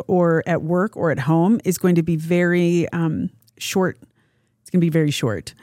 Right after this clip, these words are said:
You're gonna, like, you're gonna fizzle out fast emotionally and mentally. So you're, you're likely not gonna be all there wherever you are. And you're not gonna have a lot of patience or grace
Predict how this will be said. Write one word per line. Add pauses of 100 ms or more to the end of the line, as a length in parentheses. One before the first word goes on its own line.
(140)
You're
gonna,
like,
you're
gonna
fizzle
out
fast
emotionally
and
mentally. (460)
So
you're, (340)
you're
likely
not
gonna
be (800)
all
there
wherever
you
are. (460)
And
you're
not
gonna
have
a
lot
of
patience
or
grace